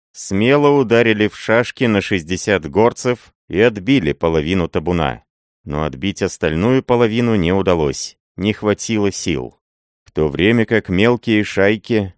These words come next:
пользуясь густыми туманами, совершали свои экскурсии в окрестностях Ставрополя, над старой кубанской линией также собиралась гроза. Готовилось большое вторжение, затеянное в горах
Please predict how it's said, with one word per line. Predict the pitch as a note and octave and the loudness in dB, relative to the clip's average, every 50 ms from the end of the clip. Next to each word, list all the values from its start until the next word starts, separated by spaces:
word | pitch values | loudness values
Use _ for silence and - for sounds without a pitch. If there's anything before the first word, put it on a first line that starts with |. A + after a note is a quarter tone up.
| _ _ | _ _
пользуясь | - D#2 D#2+ E2 D#2 D2+ D#2+ D#2+ D#2+ D2+ - | -4 -4 -2 -2 -2 -2 -2 -2 -4 -4 -6
густыми | D#2+ D#2+ F2+ F#2 - - - G#2 G#2 G2 F2+ | -6 -4 -4 -4 -4 -4 -4 -2 0 0 0
туманами, | - - F#2 F2 F#2+ G#2 G#2+ G2 F2+ E2+ E2 | -2 0 0 2 2 2 2 2 2 0 -2
совершали | D2+ - - F#2 D#2+ F2 E2 D#2 - - - G#2 G#2 G#2 F#2+ F2+ | -2 -4 -4 -2 0 0 -2 -2 -4 -4 0 2 2 2 2 0
свои | - - F#2 D#2+ E2+ F2+ F#2 F#2 F#2 F2 | -4 -4 -2 0 0 0 0 0 0 -2
экскурсии | E2 - - - - - G#2+ A2+ A2 G2 - - - G2+ F#2+ F#2 | -2 -4 -8 -12 -8 -4 -4 -4 -4 -4 -6 -6 -2 0 0 0
в | E2+ F2 | 2 0
окрестностях | F#2 - - F2+ F#2+ G2 F#2 - - F#2 E2+ - - - E2 D2 - | 0 -2 0 0 0 0 0 -2 -4 -4 -4 -4 -2 -4 -4 -4 -4
Ставрополя, | - - - G2 G2+ G#2+ G#2+ A2+ A2+ - B2+ A#2+ A#2+ B2 A#2 G#2+ _ _ _ _ _ _ - | -8 -4 0 2 2 2 2 0 -2 0 0 0 0 0 -2 -4 _ _ _ _ _ _ -12
над | - C2+ D2+ - | -8 -8 -8 -8
старой | - - - - A2+ B2 C3 C3+ C3 | -8 -8 -2 0 0 2 2 0 -2
кубанской | - - A#2+ A2 G2 G#2 A2 A#2 A2+ - - - A2 F#2+ | -2 -2 -2 0 2 4 2 2 0 -4 -4 -2 -2 -2
линией | F2+ E2+ F#2+ A2 A#2 A2+ A2 A2 A2 A2 G2 | 0 0 0 0 0 0 0 0 0 -2 -4
также | - - F2+ G2 A2+ A2 G#2 G#2+ B2+ B2+ | -4 -2 0 0 0 0 -2 -4 -4 -4
собиралась | - - - G#2 G2+ G2+ F#2+ F#2+ G2 G2+ F#2+ E2 D#2+ | -4 -4 -4 0 0 2 2 2 2 2 0 -2 -4
гроза. | E2 F2 E2+ F2+ D#2+ D2+ D#2+ D#2+ C#2+ C2 A#1 - _ _ _ _ | -4 0 0 0 0 0 0 0 0 -2 -4 -8 _ _ _ _
Готовилось | - D#2 D#2 E2 - - B2+ C3+ C3+ C3 B2+ B2+ A#2 - | -10 -6 -4 -4 -2 0 0 2 2 2 2 0 -2 -2
большое | G#2+ A2+ A#2 A2+ G#2 - - C3+ C3 C3 | -2 -2 -2 -2 -2 -2 0 2 2 2
вторжение, | B2 - - G#2+ G2 E2+ D2+ F2+ A2+ B2 A2+ E2+ C#2 C#2 C2+ C#2 | 0 0 -2 -2 -2 -2 -2 0 0 0 0 0 -2 -2 -4 -4
затеянное | C2 D#2 E2 - - G2 F#2 F2 E2+ E2 D#2+ E2 D#2+ D#2 | -4 -4 -4 -2 0 0 0 2 0 0 -2 -2 -2 -2
в | C#2 | -2
горах | C2 F2 E2+ D2+ E2 G2 G#2+ G#2+ - - _ | -2 -2 0 2 2 2 0 0 -4 -16 _